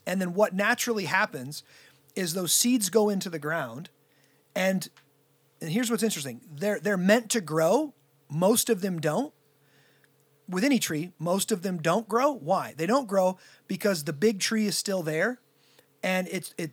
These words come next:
now the, all those seedlings are in the shade, and so th-, they, they, they just don't grow because that big tree is still growing. But here's wh-, here's what happens. When that big tree dies,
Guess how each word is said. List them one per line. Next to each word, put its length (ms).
now 260
the, 180
all 220
those 160
seedlings 380
are 80
in 180
the 80
shade, 460
and 140
so 160
th-, 120
they, 160
they, 240
they 100
just 160
don't 180
grow 200
because 260
that 180
big 140
tree 160
is 60
still 120
growing. 280
But 120
here's 200
wh-, 180
here's 180
what 120
happens. 340
When 240
that 280
big 220
tree 260
dies, 640